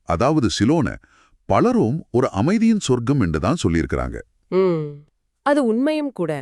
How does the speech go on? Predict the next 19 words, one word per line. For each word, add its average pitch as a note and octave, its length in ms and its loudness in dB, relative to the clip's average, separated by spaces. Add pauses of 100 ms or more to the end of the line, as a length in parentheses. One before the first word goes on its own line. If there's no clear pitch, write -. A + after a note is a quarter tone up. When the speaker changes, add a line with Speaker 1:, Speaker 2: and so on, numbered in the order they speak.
(180)
Speaker 1:
பக்கத்துல G#3+ 540 -2
இந்தியாவுல A#2+ 540 2 (160)
சுதந்திர G3 420 0 (100)
போராட்டம், B2+ 640 0
மதக் F2+ 320 0
கலவரங்கள் B2+ 560 0
என்று F#2 280 0 (440)
ஒரே F#2+ 320 0
கொந்தளிப்பா D#3+ 520 -2
இருந்த B2 220 0
நேரத்துல G2+ 420 0 (500)
இலங்கை G#3+ 440 2
ஒரு C3 240 2
அமைதியான F#3+ 520 0
தீவா D3 300 0
தான் G3+ 240 -2
பார்க்கப்பட்டது. B2+ 580 -4 (400)
ஆனா D2+ 280 -2 (420)
அந்த C#3+ 300 0